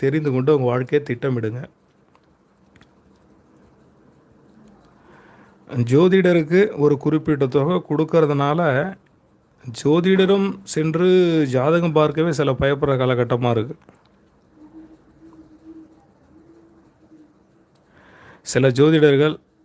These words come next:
இருநூறு, முந்நூறு, நானூறு, ஐந்நூறு, ஆயிரம், இரண்டாயிரம், மூவாயிரத்தி ஐந்நூறு, நாலாயிரத்தி ஐந்நூறு, பத்தாயிரம் வரலையும் வாங்கக்கூடிய ஜோதிடர்கள்லாம்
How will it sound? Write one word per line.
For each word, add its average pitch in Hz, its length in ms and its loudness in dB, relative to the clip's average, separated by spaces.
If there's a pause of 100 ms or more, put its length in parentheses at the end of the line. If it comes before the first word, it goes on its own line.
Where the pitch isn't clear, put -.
(360)
இருநூறு, 135 460 0 (480)
முந்நூறு, 135 500 0 (360)
நானூறு, 131 500 0 (380)
ஐந்நூறு, 135 440 2 (840)
ஆயிரம், 135 640 0 (200)
இரண்டாயிரம், 135 720 0 (200)
மூவாயிரத்தி 143 580 2
ஐந்நூறு, 127 420 0
நாலாயிரத்தி 135 540 0
ஐந்நூறு, 127 300 2 (120)
பத்தாயிரம் 135 600 0
வரலையும் 139 380 0
வாங்கக்கூடிய 131 580 0
ஜோதிடர்கள்லாம் 131 800 0